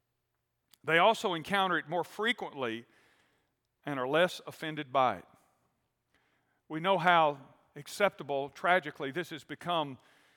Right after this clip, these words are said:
Turn on just about any media, and you're gonna hear things that your ears shouldn't hear. And it's just become accepted. It has just become the norm. Some years ago,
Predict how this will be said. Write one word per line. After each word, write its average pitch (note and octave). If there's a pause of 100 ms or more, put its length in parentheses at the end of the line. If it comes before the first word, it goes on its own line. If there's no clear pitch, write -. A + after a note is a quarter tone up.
(580)
Turn G3
on E3
just F3
about D#3+
any E3
media, D3 (1040)
and C#3+
you're D#3
gonna D3
hear E3
things D3
that C#3
your D#3
ears D#3
shouldn't C3
hear. A2+ (1300)
And F3+
it's E3
just G3+
become E3
accepted. E3 (1040)
It -
has F3+
just G3+
become E3
the C#3+
norm. F#3 (2000)
Some F3+
years F3+
ago, C#3+